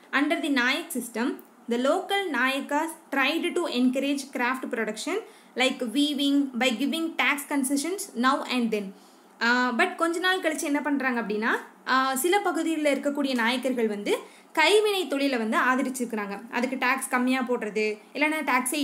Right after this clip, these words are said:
இல்லை அப்படிங்கிற மாதிரி சொல்லி கைவினை தொழிலை வந்து என்ன செஞ்சிருக்காங்க, ஊக்கப்படுத்தியிருக்காங்க.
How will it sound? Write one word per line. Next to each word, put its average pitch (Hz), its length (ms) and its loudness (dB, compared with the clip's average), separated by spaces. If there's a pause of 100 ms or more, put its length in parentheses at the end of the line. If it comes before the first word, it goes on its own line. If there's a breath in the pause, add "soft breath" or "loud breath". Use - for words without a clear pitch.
இல்லை 247 180 2
அப்படிங்கிற 240 440 2
மாதிரி 240 280 0 (180)
சொல்லி 240 520 0
கைவினை 311 400 0
தொழிலை 247 280 2
வந்து 214 180 -4
என்ன 302 120 -2
செஞ்சிருக்காங்க, 226 460 -2
ஊக்கப்படுத்தியிருக்காங்க. 214 760 0